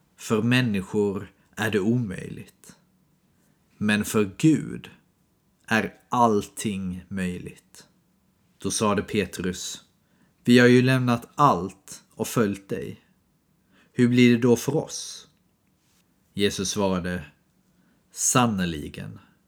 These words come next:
vid världens återfödelse, när Människosonen sätter sig på härlighetens tron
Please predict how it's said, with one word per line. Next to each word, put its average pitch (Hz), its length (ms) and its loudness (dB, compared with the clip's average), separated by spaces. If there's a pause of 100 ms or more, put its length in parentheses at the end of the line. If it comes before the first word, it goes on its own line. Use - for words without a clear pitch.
(420)
vid 110 200 0
världens 113 640 0
återfödelse, 95 1300 -4 (720)
när 110 140 0
Människosonen 113 1000 0
sätter - 420 -4
sig 98 200 -2
på - 120 -10
härlighetens 101 920 -4
tron 107 520 -8